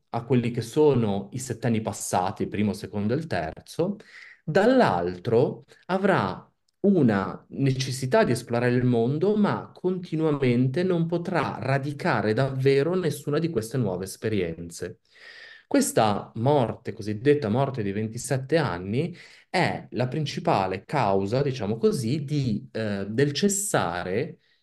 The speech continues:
della volontà di rivoluzionare il mondo, mm? Possiamo dire della, del cessare del ricercare spiritualmente il significato dell'esistenza,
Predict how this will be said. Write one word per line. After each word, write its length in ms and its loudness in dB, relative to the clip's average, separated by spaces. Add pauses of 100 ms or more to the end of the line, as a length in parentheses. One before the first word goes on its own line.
(300)
della 340 4
volontà 500 4
di 80 0
rivoluzionare 600 -2
il 80 -4
mondo, 600 -4 (120)
mm? 180 -6
Possiamo 320 -2
dire 220 4
della, 480 0 (320)
del 240 0
cessare 640 0
del 540 2 (100)
ricercare 880 -2
spiritualmente 1200 0
il 300 -2
significato 580 -4
dell'esistenza, 1040 0